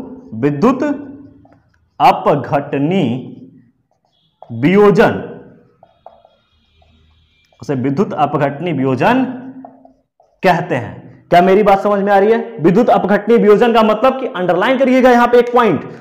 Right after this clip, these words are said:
और underline में point ये है कि जिसमें धारा प्रवाह करने पर,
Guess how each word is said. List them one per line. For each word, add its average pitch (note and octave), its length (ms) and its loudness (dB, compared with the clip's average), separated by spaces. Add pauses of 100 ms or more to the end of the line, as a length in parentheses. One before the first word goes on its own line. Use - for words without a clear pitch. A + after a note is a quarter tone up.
(120)
और D#3 140 4
underline E3+ 420 2
में A#3 160 0
point G#3 240 -2
ये G3+ 160 2
है F3 580 -2
कि C#3+ 60 -10
जिसमें F3+ 320 -2
धारा G3+ 600 0 (120)
प्रवाह G3 340 0
करने C#3+ 340 -4
पर, G2+ 200 -8